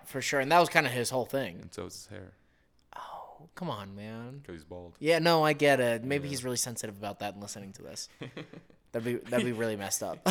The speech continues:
Speaker 1: <laughs>
Speaker 2: He's the lo-, he's the one.
Speaker 1: <laughs> Yeah. Um,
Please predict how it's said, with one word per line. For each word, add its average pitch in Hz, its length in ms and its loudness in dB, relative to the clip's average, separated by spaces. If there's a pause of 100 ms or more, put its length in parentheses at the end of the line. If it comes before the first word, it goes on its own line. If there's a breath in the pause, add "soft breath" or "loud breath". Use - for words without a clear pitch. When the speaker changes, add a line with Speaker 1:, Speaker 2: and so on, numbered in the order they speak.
Speaker 1:
<laughs> 196 480 4
Speaker 2:
He's 214 220 -8
the 107 80 -4
lo-, 85 260 -4
he's 165 180 -8
the 107 80 -8
one. 67 240 -12 (540)
Speaker 1:
<laughs> 185 920 4
Yeah. 147 220 0 (440 loud breath)
Um, 151 500 8